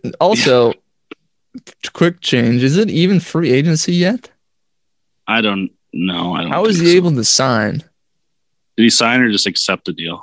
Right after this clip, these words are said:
Speaker 1: Maybe he just accepted.
Speaker 2: Yeah.
Speaker 1: I thought they couldn't do that yet, though. Anyway, yeah,
Speaker 2: I
Speaker 1: that,
Speaker 2: don't know.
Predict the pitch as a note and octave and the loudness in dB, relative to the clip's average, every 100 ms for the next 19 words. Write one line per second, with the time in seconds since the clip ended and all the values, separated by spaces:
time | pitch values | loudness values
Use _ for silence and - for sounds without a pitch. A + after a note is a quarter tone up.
0 | - - C#3 B2+ A#2+ A2 A2 - - - | -12 -4 0 0 0 -4 -8 -8 -8 -6
1 | G2 - _ _ _ _ _ - - - | -6 -8 _ _ _ _ _ -20 -18 -16
2 | - - _ _ - C3+ A#2 G#2 A2 G#2 | -18 -20 _ _ -10 -8 -8 -8 -8 -6
3 | A2 G#2 G#2 - G#2+ G#2 _ _ - D3 | -6 -6 -6 -8 -8 -10 _ _ -6 -2
4 | A2+ C3+ - C#3+ D3+ B2+ B2+ A2+ - | -2 -4 -4 0 2 2 0 -2 -14